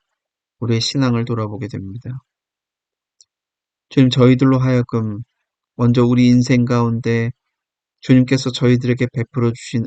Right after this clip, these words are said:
은혜와 그 기적들을 기억하게 도와주시고 그 받은 은혜와 사랑을 우리 자손들에게 증거하며 살 수 있는 증인의 삶 살도록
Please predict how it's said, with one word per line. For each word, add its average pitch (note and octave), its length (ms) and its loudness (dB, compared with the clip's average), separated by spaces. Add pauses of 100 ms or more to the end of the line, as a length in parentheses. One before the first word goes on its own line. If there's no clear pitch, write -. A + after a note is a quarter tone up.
은혜와 A2 540 -4 (560)
그 - 180 -20
기적들을 C3 800 -4 (300)
기억하게 A#2+ 500 2
도와주시고 A2+ 720 -10 (1040)
그 C#3 120 2
받은 C3+ 340 2
은혜와 C3 440 2 (140)
사랑을 B2 540 -2 (560)
우리 A#2 140 -2
자손들에게 A2+ 920 -2 (360)
증거하며 B2+ 680 2
살 B2 200 -6
수 A#2+ 220 -6
있는 G2+ 340 -8 (640)
증인의 A2+ 420 0
삶 G#2+ 260 -8
살도록 A#2 580 -6